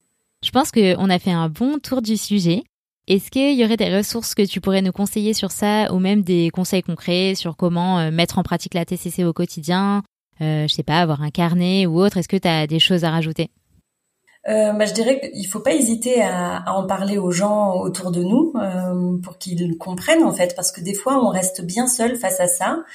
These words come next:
Speaker 2: et on, on n'ose pas en parler, euh, par honte. Donc, euh, alors que le soutien social, en fait, c'est quelque chose de, d'hyper important et de protecteur contre, euh, ben, tous les troubles psy, euh, de manière générale.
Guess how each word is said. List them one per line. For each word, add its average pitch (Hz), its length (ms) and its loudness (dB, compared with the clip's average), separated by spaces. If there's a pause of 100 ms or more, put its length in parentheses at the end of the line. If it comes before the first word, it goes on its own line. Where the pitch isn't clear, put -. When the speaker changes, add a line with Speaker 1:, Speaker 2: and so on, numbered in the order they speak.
(380)
Speaker 2:
et 190 160 -2
on, 196 180 0
on 190 140 -2
n'ose 185 240 0
pas 254 100 0
en 233 100 2
parler, 185 480 0
euh, 165 140 2
par 165 340 -4
honte. 269 280 0 (200)
Donc, 175 300 -8
euh, 180 280 2 (280)
alors 214 240 2
que - 80 -10
le 202 80 -2
soutien 208 360 -2
social, - 420 -4
en 170 80 -2
fait, 254 240 -4 (120)
c'est 170 180 -2
quelque 175 260 -6
chose 196 320 -6
de, 175 300 -2
d'hyper 185 400 -4
important 185 540 -2 (320)
et 180 100 -2
de 175 100 4
protecteur 220 720 0
contre, 185 320 -8
euh, 170 500 2
ben, 165 160 0
tous 185 160 -4
les 190 140 -4
troubles 175 320 -4
psy, 208 280 0
euh, 170 140 2
de 170 60 2
manière 170 320 0
générale. 175 480 -4